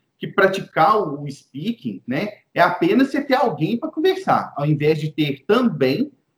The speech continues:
o conhecimento do que fazer ali na hora do teste, em cada parte, né? Como que você, a su-, com a sua experiência,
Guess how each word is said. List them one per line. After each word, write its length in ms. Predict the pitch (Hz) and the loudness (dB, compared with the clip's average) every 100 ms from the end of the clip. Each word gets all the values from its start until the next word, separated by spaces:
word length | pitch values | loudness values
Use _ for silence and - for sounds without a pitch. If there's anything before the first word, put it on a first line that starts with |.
| _ | _
o 80 | 139 | -8
conhecimento 760 | - 180 185 196 156 185 - | 0 0 2 2 2 2 -2
do 120 | 190 | -4
que 340 | 190 - 185 202 | -4 -6 -6 -2
fazer 380 | - 190 135 170 | 4 4 4 0
ali 320 | 143 143 160 | 0 -2 0
na 280 | 196 196 151 | 2 4 4
hora 220 | 175 180 | 2 2
do 140 | 147 | -2
teste, 340 | - 113 117 123 | -4 -6 -4 -6
em 40 | |
cada 260 | 123 127 - | -2 -2 0
parte, 460 | - 104 104 - | 0 0 -2 -10
né? 160 | 107 147 - _ _ _ | -8 -8 -10 _ _ _
Como 240 | 120 170 | -2 -2
que 120 | 196 233 | 2 2
você, 540 | 233 247 - 160 - - | 4 4 2 -2 -2 0
a 140 | 139 | 0
su-, 280 | 151 220 233 | 0 -6 -6
com 200 | - 202 | 0 2
a 60 | 190 | 2
sua 200 | - 233 | -2 -4
experiência, 840 | - 208 190 170 139 131 - - | 0 4 4 4 2 0 -4 -20